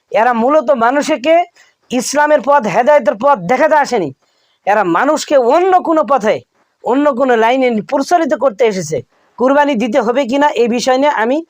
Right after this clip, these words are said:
ছোট্ট এক মিনিট আপনাদেরকে একটা দলিল সহকারে কোরআন কারীম থেকে আয়াত বলিয়ে দিচ্ছি। "কুল ইন্না সলাতি ওয়া নুসুকি ওয়া মাহইয়ায়া ওয়া মামাতি লিল্লাহি রাব্বিল আলামিন।"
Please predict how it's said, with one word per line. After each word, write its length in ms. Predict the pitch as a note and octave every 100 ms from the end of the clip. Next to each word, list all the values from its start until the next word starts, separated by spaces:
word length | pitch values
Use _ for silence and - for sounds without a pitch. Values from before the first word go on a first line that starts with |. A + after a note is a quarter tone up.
| _
ছোট্ট 360 | - - G4+ -
এক 200 | D4+ C#4
মিনিট 260 | B3 C4 A#3
আপনাদেরকে 480 | G#3 A3 G#3 F#3+
একটা 320 | G#3+ - C4+ D4+ _ -
দলিল 260 | E3 A3 C4
সহকারে 360 | A#3 A#3 A#3 B3+
কোরআন 320 | B3 A#3+ A3
কারীম 220 | A3+ G#3+
থেকে 280 | A3+ A#3+ D#4+ _ -
আয়াত 260 | G3 B3
বলিয়ে 280 | G3 A3 G3
দিচ্ছি। 340 | E3+ D#3+ D3 - - - - _ _ _
"কুল 180 | C4 D4+
ইন্না 300 | C4+ C4+ C4+
সলাতি 580 | - B3 C4+ C4 A#3 D#3+ _ -
ওয়া 120 | G3
নুসুকি 560 | A#3+ C#4+ E4 B3 A#3 C3+ _ -
ওয়া 80 | G#3
মাহইয়ায়া 640 | C4 G#3+ A#3 A3+ G3 D3+ - _
ওয়া 100 | G3+
মামাতি 420 | A#3+ C4+ B3 - A#3
লিল্লাহি 400 | A3 G#3 G3 G3+
রাব্বিল 340 | F3+ E3+ F3
আলামিন।" 500 | E3 E3 D#3+ G3+